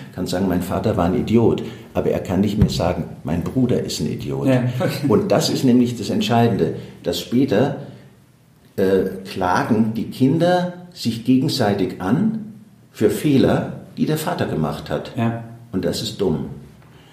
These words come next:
Speaker 1: Aber der Dumme ist in dem Fall der Vater. Der hätte es nämlich wissen müssen oder hätte sich drum kümmern müssen, dass das einwandfrei feststeht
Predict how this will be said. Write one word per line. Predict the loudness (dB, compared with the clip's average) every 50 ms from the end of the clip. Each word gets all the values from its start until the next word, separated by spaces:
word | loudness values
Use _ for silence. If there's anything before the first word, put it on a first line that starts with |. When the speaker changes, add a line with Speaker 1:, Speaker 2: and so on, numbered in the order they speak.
| -20 -20 -16 _ -4
Speaker 1:
Aber | -2 0 0 0 0 -2 -8 -14 -18 -16 -8 -4
der | -4 0
Dumme | 4 4 6 6 6 4 2 2 0 -4 -4 -2
ist | -2 0 0 -2
in | -4 -2
dem | 0 0 0 0
Fall | 0 -2 -2 -2
der | -2 -4
Vater. | -4 -2 0 0 0 0 -2 -4 -6 -6 -10 -14 -16 -20 -20 -20 -10 _ 0
Der | 2 2
hätte | 2 2 0 -2
es | -2 -2
nämlich | 0 2 2 0 0 -4 -8 -10 -2 2
wissen | 2 2 2 2 2 2 2
müssen | 2 2 0 0 0 0 -2 -2 -6 -10 -12 -8 -2 0
oder | 2 2 2
hätte | 2 0 0 0
sich | -2 -4 -6 -4
drum | -4 -2 -2 -2 0
kümmern | 2 4 4 6 6 4
müssen, | 4 2 2 0 -2 -4 -4 -8 -12 -18 -18 -10 -8
dass | -6 -6 -4
das | -4 -6 -6 -6 -4
einwandfrei | -2 0 2 2 4 2 0 0 -2 -8 -10 -14 -8 -4 -2 0 0 -2
feststeht | -4 -4 -2 0 2 2 2 0 0 0 -2 -2 -2 -6